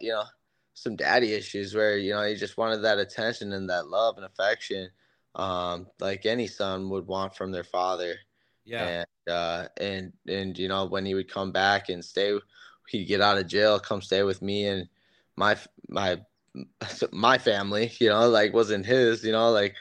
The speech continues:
Speaker 1: my family, my, my, uh, older brother, my younger brother, God bless his soul, um, and my mom, you know, my mom would give him a place to stay, and, and he,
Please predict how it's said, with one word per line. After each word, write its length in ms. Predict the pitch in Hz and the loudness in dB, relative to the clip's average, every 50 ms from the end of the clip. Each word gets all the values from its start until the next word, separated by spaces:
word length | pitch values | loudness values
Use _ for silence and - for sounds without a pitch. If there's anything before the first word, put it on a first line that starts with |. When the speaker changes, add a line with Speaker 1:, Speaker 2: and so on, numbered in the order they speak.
| - - - - - _ _ | -20 -20 -20 -20 -20 _ _
Speaker 1:
my 160 | - 104 127 | 4 4 4
family, 420 | 123 - 113 107 104 107 113 117 120 | 4 6 4 4 6 6 4 4 4
my, 300 | 113 101 98 95 95 95 - | 4 4 2 2 2 0 -2
my, 460 | 73 98 98 95 90 87 90 - - - - | -2 0 0 2 2 0 0 -2 -4 -6 -6
uh, 320 | - 90 90 85 80 80 - - | -4 -2 0 0 -2 -2 -4 -2
older 220 | - 110 107 104 98 | -2 0 0 0 0
brother, 520 | 101 107 107 107 101 107 107 107 117 127 - _ _ _ _ _ _ _ _ - | 0 2 2 2 2 2 2 0 0 -2 -8 _ _ _ _ _ _ _ _ -6
my 120 | 107 101 | -4 0
younger 320 | 98 101 104 107 101 104 95 | 2 2 2 2 2 0 0
brother, 300 | 98 104 101 98 101 98 | 2 2 2 2 0 0
God 220 | 95 98 98 90 | 0 -2 -2 0
bless 220 | 95 98 95 - - | 0 -2 -2 -2 -6
his 160 | 90 - - | -10 -10 -2
soul, 460 | - 107 101 101 104 101 104 - - - | 0 2 4 4 4 4 2 -4 -8 -4
um, 600 | - 95 95 90 90 85 85 87 85 85 80 71 - - | -2 0 0 2 2 0 0 0 -2 -2 -4 -6 -6 -8
and 100 | 90 98 | -6 -6
my 100 | 95 92 | -6 -6
mom, 480 | 92 95 107 113 113 107 107 104 104 | 0 2 4 4 6 4 4 2 0
you 80 | 101 98 | -4 -4
know, 220 | 98 98 98 95 - _ _ _ _ _ _ _ - | -2 0 -2 -2 -4 _ _ _ _ _ _ _ -10
my 60 | 92 | -6
mom 260 | 92 95 104 131 143 139 | 0 4 4 4 6 4
would 140 | 123 - | 2 4
give 140 | - 120 120 | 4 4 4
him 140 | 123 117 107 | 4 2 0
a 60 | 101 | -2
place 320 | 98 - - 113 107 - - | -4 0 2 2 2 0 -2
to 80 | 92 | -8
stay, 500 | - - - 98 107 113 113 110 104 98 | -8 -2 0 4 4 6 6 6 4 2
and, 140 | 95 87 90 _ _ _ _ _ _ _ _ _ _ - | 0 -4 -8 _ _ _ _ _ _ _ _ _ _ -10
and 220 | - - 92 92 98 | -6 -4 -4 -4 -2
he, 220 | 107 117 113 98 | -2 -2 -2 -4